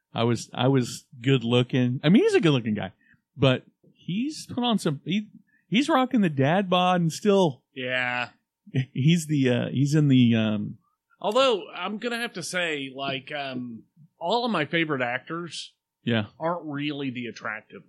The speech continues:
Speaker 2: ones. So, like, um, oh, shit, why can't I think of his name?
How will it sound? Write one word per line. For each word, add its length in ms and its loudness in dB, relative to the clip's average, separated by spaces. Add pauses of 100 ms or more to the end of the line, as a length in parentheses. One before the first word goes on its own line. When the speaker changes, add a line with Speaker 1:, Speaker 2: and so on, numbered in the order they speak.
(100)
Speaker 2:
ones. 300 -8 (240)
So, 300 -4
like, 380 -2
um, 500 -8 (120)
oh, 120 -20
shit, 380 -10
why 120 -10
can't 180 -10
I 60 -8
think 160 -12
of 60 -14
his 100 -18
name? 160 -14